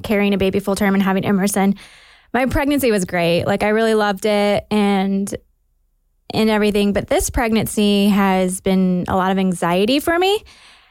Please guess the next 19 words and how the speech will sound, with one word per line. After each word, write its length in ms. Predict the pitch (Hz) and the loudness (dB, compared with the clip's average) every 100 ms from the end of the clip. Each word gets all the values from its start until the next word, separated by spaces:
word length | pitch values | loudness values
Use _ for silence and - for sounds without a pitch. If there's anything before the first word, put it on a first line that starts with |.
| _ _ _ _ _ | _ _ _ _ _
And 240 | 277 269 262 | -2 0 0
I've 120 | 240 | 0
been 140 | 233 220 | 0 2
really, 260 | 233 240 | 2 2
really 180 | 233 220 | 0 0
nervous 280 | 214 208 208 | 0 -2 -2
about 220 | 196 165 | -2 -2
miscarrying 680 | 214 277 - - 208 196 202 | 0 0 -2 -4 -2 -2 -2
the 80 | 202 | 0
baby. 400 | 190 185 208 214 | 0 0 0 0
And 100 | 220 | -2
I 100 | 214 | -2
feel 140 | 226 | 0
like 160 | 220 220 | -2 0
that's 400 | 214 214 - - - | -2 -4 -6 -6 -2
a 60 | |
lot 200 | 220 214 | 0 0
of 120 | 208 - | -2 -4
old 420 | - 220 220 220 | 0 2 2 0